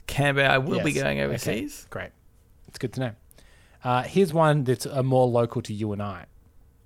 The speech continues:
Speaker 2: Uh, twenty twenty-two is supposed to be an election year in Australia,
Speaker 1: Mm-hmm.
Speaker 2: uh, for our Prime Minister. Will our Prime Minister be re-elected?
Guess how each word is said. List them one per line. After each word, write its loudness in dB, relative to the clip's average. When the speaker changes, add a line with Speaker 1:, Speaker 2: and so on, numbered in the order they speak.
Speaker 2:
Uh, -6
twenty -2
twenty-two 0
is 2
supposed -2
to -8
be -2
an -4
election -4
year -4
in -4
Australia, -6
Speaker 1:
Mm-hmm. -6
Speaker 2:
uh, -6
for -8
our -2
Prime -6
Minister. -4
Will 4
our 2
Prime -2
Minister -6
be -6
re-elected? -8